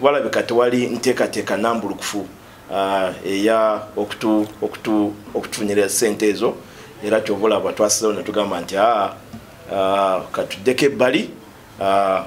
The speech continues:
ofune balweya abalala abanaatambuza e-, ensonga zo okus-, oku-, okuzongerayo." Ah, kye njagala okutegeeza bakkiranti mwenna, ba intending clients, mulina okimanya nti balooya tetukolera bwereere.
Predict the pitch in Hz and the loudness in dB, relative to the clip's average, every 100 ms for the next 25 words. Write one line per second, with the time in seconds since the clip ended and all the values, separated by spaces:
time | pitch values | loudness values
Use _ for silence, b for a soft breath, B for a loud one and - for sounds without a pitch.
0 | - 95 104 110 110 107 110 92 95 98 | -6 -8 -2 2 2 4 2 2 2 2
1 | 95 98 98 98 92 101 98 85 80 80 | 2 2 0 -2 -4 -2 -2 -4 -8 -10
2 | 80 - 82 82 - - 87 117 107 95 | -12 -14 -14 -14 -12 -10 -4 -2 0 -2
3 | 87 85 82 - - - - - 101 - | -4 -8 -10 -8 -6 -6 -10 -12 -8 -6
4 | - 104 110 95 87 82 - - B B | -6 -4 -4 -2 -4 -6 -8 -16 B B
5 | B B B - 131 139 139 139 - - | B B B 2 4 4 0 -6 -12 -10
6 | - 196 208 196 214 180 123 - - - | 2 4 4 6 4 4 2 -4 -12 -8
7 | - 131 - 165 139 117 127 123 123 135 | 0 0 4 2 4 4 4 2 0 2
8 | 123 104 92 104 95 85 90 90 - - | 2 2 -6 -6 -6 -4 -2 -4 -6 -18
9 | - - - 120 120 120 139 127 127 127 | -20 -20 0 2 2 4 4 4 2 4
10 | 123 117 87 82 - - - B B B | 4 2 -2 -8 -10 -12 -20 B B B
11 | - 220 254 247 208 160 151 156 156 156 | 2 4 4 4 2 2 4 2 0 -2
12 | 127 117 - - - - - - 151 156 | -6 -6 -12 -20 -20 -20 -20 0 4 4
13 | 170 196 208 180 127 120 117 143 110 107 | 4 4 4 4 2 -2 0 0 0 0
14 | 113 113 101 | 2 2 0